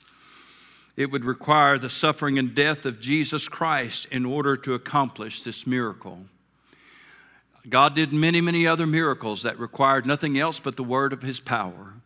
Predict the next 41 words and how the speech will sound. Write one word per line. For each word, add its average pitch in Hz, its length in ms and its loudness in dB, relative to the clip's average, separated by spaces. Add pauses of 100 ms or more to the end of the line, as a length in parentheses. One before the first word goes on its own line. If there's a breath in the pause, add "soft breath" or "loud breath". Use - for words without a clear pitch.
(200)
He - 100 -10
told 113 240 -4
Moses 110 580 -2
to - 80 -16
cast 110 360 -6
down 117 180 -4
his 110 80 -8
serpent. 113 380 -8
Moses 98 400 -10
cast 101 300 -10
down 107 120 -8
his 107 100 -10
serpent, 110 520 -10
and 98 100 -12
it 92 100 -14
did 107 140 -8
exactly 110 500 -8
what 110 240 -8
God 113 320 -6 (200 loud breath)
said 113 220 -4
he 104 60 -4
would 101 160 -10
do. 85 320 -10 (420 loud breath)
God 127 260 0
spoke, 131 500 -4
and 104 160 -8
the 98 80 -12
universe 113 480 -2
became 131 380 -4
out 131 100 -4
of 135 60 -8
nothing. 135 400 -8 (220 loud breath)
What 120 140 0
did 123 100 0
it 117 60 -10
take? 113 280 -4
Just 123 260 -6
the 110 60 -8
word 98 280 -6
of 82 120 -18
God. 95 260 -12